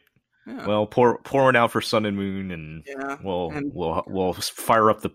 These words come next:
Speaker 2: Pokemon discourse again.
Speaker 1: the
Speaker 2: There's
Speaker 1: Sun
Speaker 2: li-,
Speaker 1: and
Speaker 2: there's,
Speaker 1: Moon
Speaker 2: like,
Speaker 1: Sword
Speaker 2: there's,
Speaker 1: Shield.
Speaker 2: there's, like, no break, right?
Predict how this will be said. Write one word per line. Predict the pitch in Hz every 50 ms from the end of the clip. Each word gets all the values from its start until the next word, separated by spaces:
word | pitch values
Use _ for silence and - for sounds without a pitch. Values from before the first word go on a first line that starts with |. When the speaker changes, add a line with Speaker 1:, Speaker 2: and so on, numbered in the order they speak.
| _ -
Speaker 2:
Pokemon | - - 107 - 101 101 92 92 90 87
discourse | 98 95 - - - 104 95 - -
again. | 85 - -
Speaker 1:
the | 95 120
Speaker 2:
There's | 117
Speaker 1:
Sun | 147 147
Speaker 2:
li-, | 143
Speaker 1:
and | - 147
Speaker 2:
there's, | 143 156
Speaker 1:
Moon | 170 131
Speaker 2:
like, | - - _ 156 - -
Speaker 1:
Sword | 151 147 147
Speaker 2:
there's, | -
Speaker 1:
Shield. | - 160 156 151 147 147 147 143 - _ _ _ _ _ _ _ _ _ _ _ _ _ -
Speaker 2:
there's, | - 143 131 131
like, | 147 147 123 123
no | 127 127 110
break, | 85 - 101 107 104 78 78 - -
right? | 92 90 90 95 98